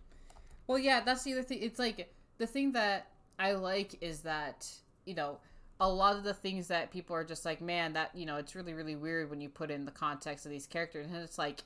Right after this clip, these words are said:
you look at it now and people still get kinda thrown off. Like, again, it, going back to the movie, the first, like,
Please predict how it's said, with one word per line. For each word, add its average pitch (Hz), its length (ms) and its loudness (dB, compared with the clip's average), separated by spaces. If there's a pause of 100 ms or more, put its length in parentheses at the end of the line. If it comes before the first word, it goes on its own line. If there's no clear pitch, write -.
you 185 180 -4
look 190 220 -4
at 175 120 2
it 165 140 -2
now 165 300 2
and 151 160 -4
people 165 340 -6
still 156 220 -6
get 147 180 -12
kinda 151 220 -8
thrown 156 240 -8
off. 151 320 -2
Like, 156 180 -2
again, 170 380 -2 (540)
it, - 280 -10
going 165 260 2
back 175 200 2
to 190 100 -8
the 185 80 0
movie, 190 320 0
the 151 100 -4
first, - 560 -2
like, 160 280 -2